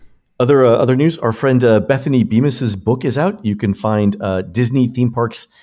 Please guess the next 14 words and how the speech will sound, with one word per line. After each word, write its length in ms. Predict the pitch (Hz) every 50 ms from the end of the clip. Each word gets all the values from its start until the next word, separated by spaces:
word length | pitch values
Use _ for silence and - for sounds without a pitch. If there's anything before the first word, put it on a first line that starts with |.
| _ _ _ -
and 120 | 104 98
America's 520 | 95 95 101 110 123 123 127 127 107 - -
National 460 | 98 95 110 113 - - 117 107 98
Narratives 520 | 92 87 110 170 196 262 254 - - - _ _ _ _ _ _ - _ _ _
at 140 | - 78 -
your 80 | 92 85
local 340 | 87 90 95 - 101 87 85
bookmonger, 760 | 82 - 165 - - - 139 143 147 151 147 175 175 147 - - _ _ _ _ _ _ _ _ _ -
as 180 | - - -
well 180 | - 90 98 95
as 120 | 90 -
online 500 | - - 98 101 98 98 95 95 98 98 95
at 160 | 92 95 -
amazon 480 | 90 92 98 92 85 92 92 92 92